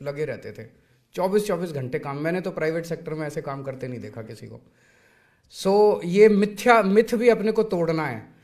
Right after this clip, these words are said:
आज आप सत-, सात सौ कर्मचारी पक्के हो रहे हो और मैं पूरी दुनिया के सामने कह रहा हूँ कि ये सात सौ कर्मचारी अभी तक जब तक कच्चे थे उस time जितना काम करते थे, अब उससे दुगना काम करेंगे जब ये पक्के हो गए, क्योंकि अब इनको,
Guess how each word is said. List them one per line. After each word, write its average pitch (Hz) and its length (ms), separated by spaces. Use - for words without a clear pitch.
आज 170 300
आप 202 160
सत-, - 400
सात 196 320
सौ 247 180
कर्मचारी 196 600
पक्के 180 340
हो 143 140
रहे 117 120
हो 101 240
और 170 260
मैं 190 480
पूरी 180 200
दुनिया 202 360
के 208 120
सामने 190 460
कह 160 160
रहा 180 120
हूँ 190 140
कि 190 140
ये 175 340
सात 170 300
सौ 190 140
कर्मचारी 170 640
अभी 156 260
तक 175 140
जब 165 280
तक 170 240
कच्चे 202 260
थे 143 420
उस 185 200
time 247 180
जितना 208 320
काम 185 240
करते 170 320
थे, 180 100
अब 180 120
उससे 170 220
दुगना 170 300
काम 160 240
करेंगे 143 340
जब 151 200
ये 160 60
पक्के - 340
हो 127 100
गए, 131 120
क्योंकि 165 260
अब 202 120
इनको, 214 480